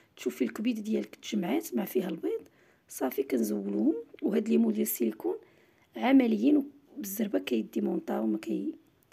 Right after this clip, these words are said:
زعما ما يلصقوا ما حتى شي حاجه. نتوما كتشوفوا كنقيو الجوانب باش ما يتحرقش لينا.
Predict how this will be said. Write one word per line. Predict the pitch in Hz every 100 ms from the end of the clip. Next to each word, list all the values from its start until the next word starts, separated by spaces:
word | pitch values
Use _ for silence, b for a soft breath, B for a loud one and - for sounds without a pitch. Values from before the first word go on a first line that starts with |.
| _ -
زعما | -
ما | 254
يلصقوا | 277 254 - 294
ما | 269
حتى | - -
شي | - -
حاجه. | 320 185 208 392 - _ _ _ _ _ _ B B B B B
نتوما | - -
كتشوفوا | 226 - 196 - 415
كنقيو | - 220 - 202
الجوانب | 185 190 180 175 240 -
باش | -
ما | 220
يتحرقش | - - 302 - -
لينا. | 208 180 175